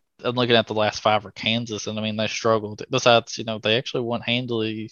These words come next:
by nine against Iowa State, uh, without Agbaji, but, I mean, they got beat by eighteen, could have been by thirty against us, and they went to double overtime against Texas Tech and barely beat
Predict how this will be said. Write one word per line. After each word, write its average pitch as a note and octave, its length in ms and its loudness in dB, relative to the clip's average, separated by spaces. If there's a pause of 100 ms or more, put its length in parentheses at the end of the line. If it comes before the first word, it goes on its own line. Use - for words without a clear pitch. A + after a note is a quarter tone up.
(140)
by G#2+ 220 -4
nine A2+ 440 0
against G#2 420 -4
Iowa G#2 300 -4
State, G#2 460 -4 (1500)
uh, G2+ 160 -2 (100)
without A2+ 380 2
Agbaji, G#2 420 -8
but, G#2 240 -10 (680)
I A2 60 -8
mean, G#2+ 160 -2
they G#2+ 140 2
got G2+ 160 -4
beat G#2+ 200 -4
by G2+ 220 -6
eighteen, G2+ 600 -2 (640)
could G#2 180 -4
have G2 80 -6
been G2+ 180 -6
by G2 140 -8
thirty G2+ 440 0
against G2+ 300 -6
us, G#2 380 0 (200)
and A2+ 420 -4 (280)
they A2+ 500 2
went A2+ 180 -6
to A2+ 120 -10
double A2 280 -2
overtime G#2+ 460 0
against G2+ 220 -8
Texas G#2+ 320 -2
Tech G#2+ 360 2
and G2+ 180 -8 (220)
barely A2+ 360 0
beat A2 320 -4